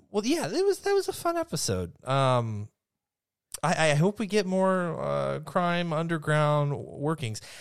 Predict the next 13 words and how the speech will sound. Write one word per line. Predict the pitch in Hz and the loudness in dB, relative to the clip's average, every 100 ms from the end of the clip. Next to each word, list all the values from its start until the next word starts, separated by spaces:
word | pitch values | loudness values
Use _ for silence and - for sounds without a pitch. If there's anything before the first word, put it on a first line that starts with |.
| - | -8
Eh, | 160 170 170 156 | -8 -6 -10 -14
w-, | 180 196 202 | -10 -4 -4
w-, | 180 190 | -4 -6
while | 185 220 254 | -4 -4 0
we | |
were | 190 156 | 0 0
talking | 156 139 139 | 0 0 0
about | 107 101 | -4 -4
this, | 110 110 | -4 -2
I | 127 | 0
was | 143 139 | 0 0
thinking, | 220 233 220 156 | -4 -4 -4 -4
like, | 123 107 | -4 -6